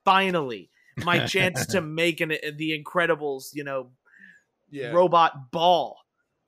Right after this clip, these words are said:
Speaker 1: uh, thing." It looks really cool. It, it really does. But I, I can't help
Speaker 3: Mm-hmm.
Speaker 1: but laugh, because it, it, it is,
Speaker 3: Yeah.
Speaker 1: some of these moves are straight from the movie. There's no hiding it.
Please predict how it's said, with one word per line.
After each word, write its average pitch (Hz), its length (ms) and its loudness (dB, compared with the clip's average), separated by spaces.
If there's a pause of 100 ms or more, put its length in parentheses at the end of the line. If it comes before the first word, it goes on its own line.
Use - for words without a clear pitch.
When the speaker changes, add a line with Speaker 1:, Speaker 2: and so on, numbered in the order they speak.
Speaker 1:
uh, 139 300 -2
thing." 123 280 -10 (260)
It 247 140 2
looks 240 200 2
really 185 280 -2
cool. 123 360 -10
It, 165 180 -2
it 160 160 2
really 170 340 2
does. 131 340 0
But 147 140 0
I, 156 180 4
I 156 120 4
can't 165 360 -4
help 147 220 0
Speaker 3:
Mm-hmm. - 0 -
Speaker 1:
but 120 260 -2
laugh, 117 480 -8
because 143 460 -8
it, 170 140 0
it, 160 200 -2 (480)
it 185 160 0
is, 151 280 -2
Speaker 3:
Yeah. 104 140 -8 (440)
Speaker 1:
some 247 280 4
of 226 100 6
these 185 220 -4
moves 175 260 0
are 135 80 -4
straight 160 720 -2
from 147 260 -2
the 135 100 -4
movie. 110 340 -10
There's 160 200 -4
no 180 160 4
hiding 131 600 0
it. 67 160 -18